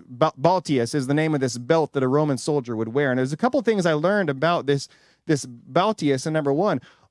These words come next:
only a Roman soldier could wear a baltius. So unlike a cowboy belt, you have to, you would have to be a real cowboy to wear one. Here, in order to wear this belt, you had to be a real Roman soldier. And it was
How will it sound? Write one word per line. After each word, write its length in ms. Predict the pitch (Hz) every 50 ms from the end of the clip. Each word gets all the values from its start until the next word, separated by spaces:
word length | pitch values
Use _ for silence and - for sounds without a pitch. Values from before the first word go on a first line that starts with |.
| _ -
only 320 | 175 202 240 302 311 330 302
a 80 | 247
Roman 340 | 208 202 214 233 233 226 202
soldier 460 | - - 214 202 202 190 160 165 160
could 160 | 139 - 170
wear 280 | 139 151 165 160 156 147
a 120 | - 143
baltius. 440 | 131 147 151 156 143 - 120 101 98
So 160 | - - - -
unlike 400 | 196 240 277 269 240 247 247 -
a 40 | 175
cowboy 520 | _ - - 240 254 240 180 151 147 139
belt, 280 | 120 117 120 120 135 -
you 100 | 147 175
have 100 | 202 196
to, 160 | - 165 135 _ _ -
you 140 | 160 196
would 120 | 208 190 175
have 160 | 185 196 160
to 40 | 170
be 80 | 160
a 60 | 139 131
real 340 | 123 127 175 220 233 202
cowboy 440 | 147 - 147 196 202 196 156 151 147 131
to 60 | 127
wear 240 | 123 160 190 208 175
one. 280 | 120 110 107 120 120 _ _ _ _ _ _ _
Here, 440 | - - 262 277 220 147 131 160 165 - _ _ _ _ _ _ _ _ _ _ _ _ -
in 100 | 190 185
order 260 | - 196 226 254 240
to 60 | 214 196
wear 220 | 190 202 190 175
this 260 | 151 165 240 214 -
belt, 260 | 151 160 214 208 170
you 120 | 180 175 175
had 160 | 185 233 262
to 80 | 247 226
be 100 | 233 196
a 80 | 160
real 560 | 143 135 147 180 214 226 220 214 220 220 - _ -
Roman 500 | 147 156 180 175 165 160 165 147 143 - -
soldier. 520 | 127 - - 202 185 156 123 101 82 - _ _ _ _ _ _ _ _ _ _ _ _ _ _ _ - 202
And 80 | 214
it 80 | 233 202
was 160 | 233 226 196